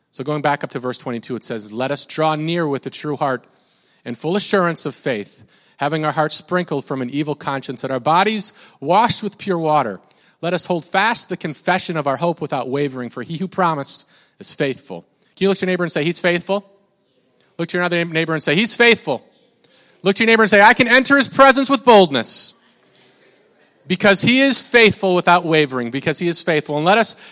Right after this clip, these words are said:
consider one another, in, uh, and let us consider one another in order to stir up, uh, love and good works, not forsaking the assembly of ourselves together,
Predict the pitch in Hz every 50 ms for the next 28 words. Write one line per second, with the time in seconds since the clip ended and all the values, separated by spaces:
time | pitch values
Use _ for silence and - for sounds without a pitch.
0 | - _ - 202 185 - - - 247 262 269 262 247 226 214 196 185 175 170 170
1 | 160 165 160 151 - - - _ - - 156 170 190 - 165 160 165 175 180 175
2 | 185 208 220 226 220 - - 202 180 - - 220 220 220 202 196 185 180 170 165
3 | 160 151 151 151 151 151 _ _ _ _ - 143 147 - 185 190 196 196 185 -
4 | 165 147 - - - 185 185 180 175 - - - 147 143 139 135 131 127 123 120
5 | 117 120 139 170 185 196 170 175 170 160 165 156 151 160 156 135 127 - - -
6 | - - - - - 131 160 185 208 - - 220 190 - 196 185 175 - 180 165
7 | 160 151 147 139 131 - - - - 175 185 190 180 185 185 180 180 170 151 156
8 | 151 143 - - 143 143 135 - - - 131 127 131 120 120 120 123 123